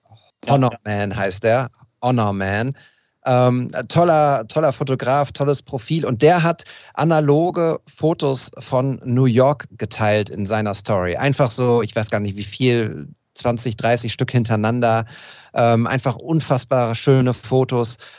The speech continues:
Speaker 2: Und, ähm, ich hab dann gedacht so, hey, die waren halt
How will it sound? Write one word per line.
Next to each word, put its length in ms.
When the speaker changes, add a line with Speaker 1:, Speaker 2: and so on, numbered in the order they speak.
Speaker 2:
Und, 440
ähm, 360
ich 140
hab 100
dann 140
gedacht 340
so, 100
hey, 220
die 100
waren 180
halt 140